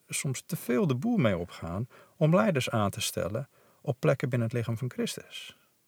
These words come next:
In de afgelopen tientallen jaren heb ik gezien hoe opleidingsniveau en competentieprofielen,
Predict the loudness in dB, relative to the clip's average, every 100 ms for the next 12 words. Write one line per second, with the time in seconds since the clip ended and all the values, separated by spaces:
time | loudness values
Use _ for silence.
0 | _ _ _ _ _ _ _ _ _ -2
1 | 2 8 8 8 4 6 6 6 6 6
2 | 8 6 4 2 0 -4 0 2 4 4
3 | 2 4 6 6 4 2 4 4 4 2
4 | -2 -4 0 2 2 0 0 -2 -2 -2
5 | -4